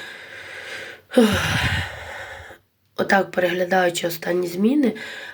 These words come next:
що я бачу? Підвищення податків раз, це додаткові навантаження для фізичних осіб-підприємців раз, збільшення військового податку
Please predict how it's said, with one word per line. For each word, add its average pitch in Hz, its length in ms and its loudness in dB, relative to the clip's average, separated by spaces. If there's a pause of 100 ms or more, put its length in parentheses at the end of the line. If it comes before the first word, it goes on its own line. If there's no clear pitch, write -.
(140)
що - 160 8
я 190 180 8
бачу? 170 440 -4
Підвищення 185 640 -2
податків 226 760 2
раз, 226 320 6
це - 140 -8
додаткові 170 600 -4
навантаження 170 800 0
для 160 260 0 (340)
фізичних 180 640 0
осіб-підприємців 220 1500 2
раз, 208 400 4 (380)
збільшення 180 540 0
військового 160 600 -2
податку 170 840 2